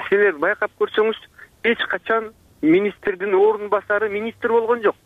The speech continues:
Четтен алып келип атышат да. Анын өзүнүн аты бар да, орун басары депчи.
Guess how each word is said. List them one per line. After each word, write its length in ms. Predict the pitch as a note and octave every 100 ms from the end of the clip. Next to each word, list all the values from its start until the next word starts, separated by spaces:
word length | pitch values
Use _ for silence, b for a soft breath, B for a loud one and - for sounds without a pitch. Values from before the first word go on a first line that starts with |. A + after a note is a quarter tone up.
| _ _
Четтен 500 | - C4 - - A#3+
алып 160 | A#3 -
келип 160 | F#3 F3
атышат 220 | - D#3+ -
да. 160 | A3 B3+ _ - - -
Анын 320 | G3+ A#3 F#3 -
өзүнүн 380 | G3 G#3+ G#3
аты 160 | A#3 -
бар 160 | C4+ B3
да, 80 |
орун 440 | D3+ F#3 A#3 A3 G#3
басары 400 | G3+ - F#3+ F3+
депчи. 420 | C4 - B2+ G#2